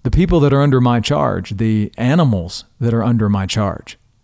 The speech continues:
Willie and Rue, our two dogs, are part of our family. And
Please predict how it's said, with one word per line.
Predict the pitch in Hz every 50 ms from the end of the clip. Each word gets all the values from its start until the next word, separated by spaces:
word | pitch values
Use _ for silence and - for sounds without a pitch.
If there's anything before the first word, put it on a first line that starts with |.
| _ _ _ _ _ - - -
Willie | - 113 110 135 160 175 170 156 139 131
and | 120 117 120
Rue, | 143 175 165 139
our | 123 120 117
two | - - 143 123
dogs, | 110 123 135 143 139 123 110 92
are | - - 120 120
part | - - - 135 135 143
of | 131 117
our | 127 127 117
family. | - 139 147 170 180 135 90 73 82 - _ _ _ _ _ _ _ _ _ _ _ _ _ _ _ _ _ _ _ -
And | - 104 110 117 117 113 113 113 113 98 98